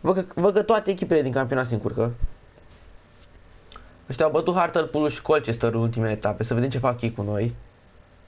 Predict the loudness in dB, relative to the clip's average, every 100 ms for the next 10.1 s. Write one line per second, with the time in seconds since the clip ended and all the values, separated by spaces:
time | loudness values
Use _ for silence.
0 | _ _ -20 -20 -20 -20 -20 -20 -20 -20
1 | -20 -16 -4 -2 0 -2 -2 -2 -2 0
2 | 0 0 0 0 0 0 0 -2 0 4
3 | 4 4 0 2 2 4 2 4 2 2
4 | 2 2 0 -2 -12 -20 -20 -20 -20 -20
5 | -20 -2 0 0 -2 0 0 0 0 2
6 | 4 4 2 0 -2 0 -2 0 2 2
7 | 0 0 2 2 0 -4 -18 -20 -20 0
8 | 2 4 2 2 2 2 2 2 4 4
9 | 2 2 2 0 0 0 2 2 2 -2